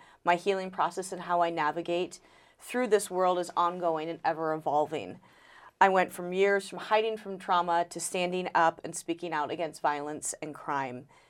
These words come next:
I will share throughout our shows some of the resources that have helped me, but we also enjoy looking at subject matters that I don't know that much about, so I'm excited to have Kira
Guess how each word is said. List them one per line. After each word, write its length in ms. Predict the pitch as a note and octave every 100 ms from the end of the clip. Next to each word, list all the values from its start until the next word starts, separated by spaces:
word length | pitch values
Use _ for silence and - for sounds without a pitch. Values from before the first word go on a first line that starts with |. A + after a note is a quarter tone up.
| _ _ _ - - -
I 120 | - G3
will 120 | G3
share 440 | G3 G3+ G3 F#3+
throughout 340 | F#3 F#3 F3 F#3
our 180 | F3
shows 560 | F3 - G3+ F3+ F3 F3
some 160 | - F3
of 60 |
the 100 | E3+
resources 520 | E3+ F3 F3 E3+ F3+
that 100 | F3+
have 140 | D#3+ D#3
helped 300 | E3+ D#3+ -
me, 420 | F3+ F#3 G3 A#3
but 160 | G3 E3
we 120 | F3
also 440 | E3 E3+ - E3
enjoy 320 | D#3+ D#3+ E3
looking 260 | D#3+ D#3+ D#3+
at 100 | D#3
subject 380 | - E3 F3 E3
matters 400 | D#3 E3 F3 E3+
that 140 | E3+
I 160 | D#3+ F3
don't 320 | F3 F#3+ G3
know 180 | A#3 C4+
that 140 | D4
much 240 | G#3+ G#3+ G#3
about, 400 | G3 D#3+ - -
so 160 | F#3
I'm 120 | E3+
excited 360 | E3+ - F3 F3
to 80 | D#3+
have 200 | E3 D#3+
Kira 420 | - E3+ E3 D#3+